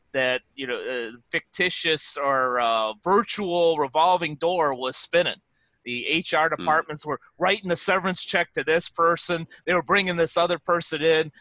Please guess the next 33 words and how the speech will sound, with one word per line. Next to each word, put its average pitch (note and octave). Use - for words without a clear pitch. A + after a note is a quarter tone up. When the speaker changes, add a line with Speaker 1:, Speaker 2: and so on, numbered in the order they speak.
Speaker 1:
They F3+
were D#3
hiring F#3+
for D#3+
this F3+
job E3
again. E3
Yeah, E3
a-, F3
and, E3+
and E3+
to F3+
see A#3
not, G3
not F3+
just, -
you D#3
know, D3+
from D#3+
a C#3
standpoint D#3+
of C3
what D#3
that C3+
did D3+
to D3
the A#2+
morale, A#2+
but G#3
more A3+
so G3
what F3
that G3+